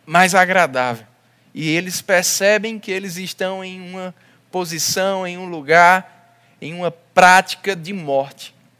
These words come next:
Sabe, tem muitas coisas que o mundo tem ditado como normal nas famílias, no casamento, mas isso exala um mau cheiro.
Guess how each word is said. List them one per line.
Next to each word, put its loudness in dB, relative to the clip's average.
Sabe, 4
tem -4
muitas -6
coisas -2
que -12
o -8
mundo -10
tem -8
ditado 0
como -12
normal 0
nas -6
famílias, -10
no -14
casamento, -2
mas -6
isso -8
exala -2
um -14
mau -2
cheiro. -12